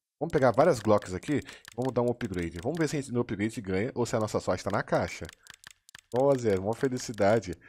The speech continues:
Ó, cem pra cento e cinquenta. Vamos transformar gostoso? Bora.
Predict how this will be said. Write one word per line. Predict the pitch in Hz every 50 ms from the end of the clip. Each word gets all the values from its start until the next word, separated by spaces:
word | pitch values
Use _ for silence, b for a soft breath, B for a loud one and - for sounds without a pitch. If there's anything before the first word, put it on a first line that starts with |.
| B B B _ -
Ó, | 127 123 101 B B B B B _
cem | - - - 135 151 170
pra | 165 - 135
cento | - - 143 139
e | -
cinquenta. | - 131 113 - - 98 92 87 - 95
Vamos | 117 156 165
transformar | - 147 120 - - 101 98 101 95
gostoso? | 87 92 90 - - 147 143 117 87 78 80 90 - _ _ _ _ _ _ B B B B B B - _ _
Bora. | - 131 123 107 - -